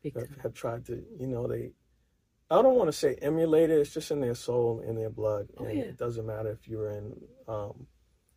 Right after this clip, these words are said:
Speaker 2: um, Cairo or, or Paris or Lyon or, um, Bologna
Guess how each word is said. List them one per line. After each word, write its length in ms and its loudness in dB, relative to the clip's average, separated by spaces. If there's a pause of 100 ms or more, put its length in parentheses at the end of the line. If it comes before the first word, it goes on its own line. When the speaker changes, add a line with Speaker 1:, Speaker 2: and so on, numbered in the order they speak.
(300)
Speaker 2:
um, 300 -12 (360)
Cairo 840 -2
or, 600 -6 (560)
or 300 -2
Paris 580 -2
or 140 -6
Lyon 640 -8 (100)
or, 540 -6 (260)
um, 400 -8 (160)
Bologna 800 -4